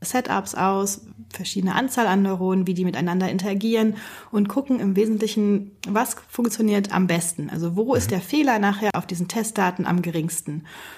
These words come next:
Speaker 1: Und wenn wir mit unserem Modell soweit zufrieden sind, dass wir sagen, das ist jetzt zuverlässig genug darin, ähm, das richtig vorherzusagen, was wir wissen möchten,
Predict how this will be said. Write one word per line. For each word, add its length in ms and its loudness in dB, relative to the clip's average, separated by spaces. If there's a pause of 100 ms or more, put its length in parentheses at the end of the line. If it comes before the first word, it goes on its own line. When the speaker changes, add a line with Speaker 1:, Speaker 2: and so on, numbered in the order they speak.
(160)
Speaker 1:
Und 500 2
wenn 180 4
wir 80 2
mit 100 -2
unserem 280 2
Modell 420 0
soweit 340 -2
zufrieden 380 2
sind, 220 2
dass 180 -2
wir 100 2
sagen, 360 4
das 140 -2
ist 120 -4
jetzt 380 -6
zuverlässig 640 0
genug 400 0
darin, 600 2 (460)
ähm, 500 2 (640)
das 220 2
richtig 300 0
vorherzusagen, 800 2
was 200 -2
wir 120 0
wissen 260 0
möchten, 520 0